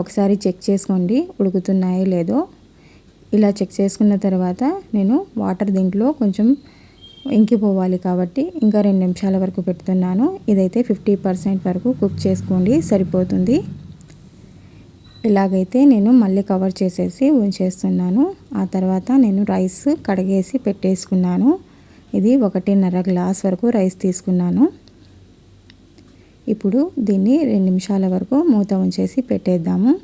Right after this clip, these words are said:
ఇప్పుడు చెక్ చేసుకోవాలి మళ్ళీ ఒకసారి. ఇప్పుడైతే వెజిటబుల్స్ బాగా కుక్ అయిపోయాయండి. ఇప్పుడు దీంట్లో వాటర్ వేసుకుంటున్నాను. ఒక గ్లాస్ వాటర్కి రెండు గ్లాసుల వాటర్తో మనము ఆ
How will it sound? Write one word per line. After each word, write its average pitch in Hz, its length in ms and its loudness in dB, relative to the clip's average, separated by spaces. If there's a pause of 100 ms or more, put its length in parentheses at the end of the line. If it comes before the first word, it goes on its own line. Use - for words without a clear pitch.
(1500)
ఇప్పుడు 214 240 -2 (120)
చెక్ 196 240 -4
చేసుకోవాలి 190 600 -2 (120)
మళ్ళీ 190 300 0
ఒకసారి. 190 460 -2 (1160)
ఇప్పుడైతే 190 380 0 (120)
వెజిటబుల్స్ 190 600 -2 (200)
బాగా 185 300 0
కుక్ - 200 -10
అయిపోయాయండి. 185 720 -2 (400)
ఇప్పుడు 208 240 -2 (300)
దీంట్లో 196 340 0
వాటర్ 185 360 -2
వేసుకుంటున్నాను. 185 760 0 (680)
ఒక 196 40 0 (160)
గ్లాస్ 196 400 0
వాటర్కి 185 460 -2 (100)
రెండు 196 280 2
గ్లాసుల 185 440 -2
వాటర్తో 185 480 -2 (240)
మనము 202 300 2 (220)
ఆ 202 40 0